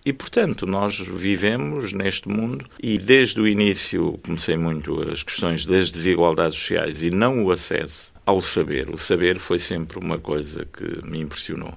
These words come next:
Portanto, eu sou de um tempo e de uma geração, não sou apenas a geração, eu diria que dos últimos trezentos anos para aí,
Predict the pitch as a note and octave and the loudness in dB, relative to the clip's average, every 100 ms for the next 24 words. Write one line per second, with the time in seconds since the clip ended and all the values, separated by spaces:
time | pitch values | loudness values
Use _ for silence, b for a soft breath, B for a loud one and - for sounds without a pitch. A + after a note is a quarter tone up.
0 | - - F#2 C#2+ - - - - A2 G2 | -14 -8 -6 -6 -12 -20 -6 4 6 6
1 | - G#2 F#2 E2 G2+ G2+ E2+ F#2+ G2 A#2 | 6 6 6 4 2 2 4 4 4 0
2 | - B2 - - F#2 F2+ F#2 F2 F#2 E2+ | -6 -14 -16 -2 0 2 2 2 4 2
3 | E2 G2 G2 B2+ D#3+ - - G2+ G#2+ A#2+ | 2 0 0 0 -6 -10 -10 -4 0 2
4 | E3 F3 - D#3+ E3 G#2 G#2 F#2 E2 - | 4 4 4 2 2 2 2 2 0 -2
5 | D#2+ D#2 D#2+ E2+ F#2+ E2+ F#2 E2+ A2 A2+ | -6 -4 0 2 2 2 0 2 2 2
6 | G2 E2 - E2+ D2+ F2 F2 D#2+ E2 E2+ | 0 -2 -4 -4 -2 0 -2 -2 -2 -2
7 | G2+ - F2 E2+ F2 G2+ | -4 -4 -2 0 0 -4